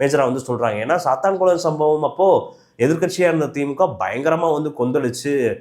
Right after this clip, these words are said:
தொடர்ந்து அறிக்கையெல்லாம் வந்து விட்டாங்க, நிறைய போராட்டம் வந்து பண்ணாங்க. But இது, ஆ, இவங்களோட ஆட்சியில நடக்கக்கூடிய இருபத்தி நாலாவது கஸ்டோடியல் டெத். But என்ன நடவடிக்கை காவல்துறையினர் மேல வந்து எடுத்திருக்காங்க? ஏன்னா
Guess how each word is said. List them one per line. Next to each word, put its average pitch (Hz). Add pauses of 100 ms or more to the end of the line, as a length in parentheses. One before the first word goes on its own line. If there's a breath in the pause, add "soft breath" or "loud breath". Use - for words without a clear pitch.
(240 soft breath)
தொடர்ந்து 139
அறிக்கையெல்லாம் 127
வந்து 123
விட்டாங்க, 123
நிறைய 120
போராட்டம் 131
வந்து 113
பண்ணாங்க. 117
But 208 (440 soft breath)
இது, 208
ஆ, 139
இவங்களோட 175
ஆட்சியில 175
நடக்கக்கூடிய 143
இருபத்தி 175
நாலாவது 127
கஸ்டோடியல் 101
டெத். 208 (340 soft breath)
But 143
என்ன 214
நடவடிக்கை 196
காவல்துறையினர் 147
மேல 110
வந்து 113
எடுத்திருக்காங்க? 107
ஏன்னா 113